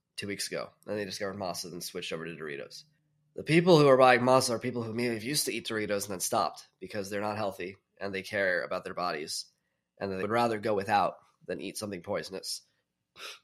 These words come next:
That's, that's who the target market is, you know? Like, eventually, you know, Masa will become cheaper, I'm sure, and then more and more people, right? Like, that's our niche. Eventually, it'll grow bigger.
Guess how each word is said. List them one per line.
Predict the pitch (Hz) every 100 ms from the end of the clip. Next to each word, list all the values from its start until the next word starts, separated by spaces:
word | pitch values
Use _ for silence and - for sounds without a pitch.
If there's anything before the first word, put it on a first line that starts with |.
| _ -
That's, | 135 120 - -
that's | 127 120
who | 101
the | 101
target | 90 98
market | 98 - 78
is, | - - _ _ _ _
you | -
know? | 92 85 - _ _ _ _ -
Like, | 107 101 - -
eventually, | 131 143 147 131 123 127 123 _ _ _
you | 107
know, | 104
Masa | 104 101 -
will |
become | - 107
cheaper, | 95 92 92 87 -
I'm | 92
sure, | 95 101 90
and | 92
then | 95
more | 98 104
and | 101
more | 101
people, | 101 104 107
right? | 85 117
Like, | 120
that's | 131 135
our | 110
niche. | 110 - - _ -
Eventually, | - 131 123 120 113
it'll | 113 113
grow | 117
bigger. | 107 92 92 92